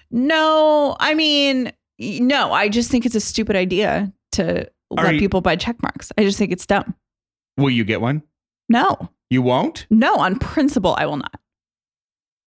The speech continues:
Speaker 2: You should.
Speaker 1: Absolutely
Speaker 2: You've
Speaker 1: not. I'm not buying my
Speaker 2: you've
Speaker 1: check mark.
Speaker 2: wanted it for years.
Speaker 1: Yeah, I want them to want me.
Speaker 2: Oh,
Speaker 1: <laughs>
Speaker 2: sorry.
Speaker 1: I want Instagram to want me.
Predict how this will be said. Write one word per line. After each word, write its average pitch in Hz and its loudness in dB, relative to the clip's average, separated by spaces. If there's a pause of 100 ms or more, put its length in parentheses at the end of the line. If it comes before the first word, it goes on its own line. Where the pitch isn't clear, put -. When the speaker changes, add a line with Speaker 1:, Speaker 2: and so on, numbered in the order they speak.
(100)
Speaker 2:
You 196 0
should. 180 -2 (480)
Speaker 1:
Absolutely 339 2
Speaker 2:
You've 302 4
Speaker 1:
not. 311 2
I'm 233 2
not 330 0
buying 143 0
my 147 2
Speaker 2:
you've 196 2
Speaker 1:
check 151 2
mark. 190 2
Speaker 2:
wanted 226 0
it 220 -2
for 208 -2
years. 202 -2
Speaker 1:
Yeah, 254 2 (100)
I 277 0
want 302 0
them 370 0
to 311 0
want 233 0
me. 220 0
Speaker 2:
Oh, 113 -2
Speaker 1:
<laughs> 311 4
Speaker 2:
sorry. - -12
Speaker 1:
I 339 2
want 311 2
Instagram 247 0
to 302 -2
want 202 0
me. 180 -4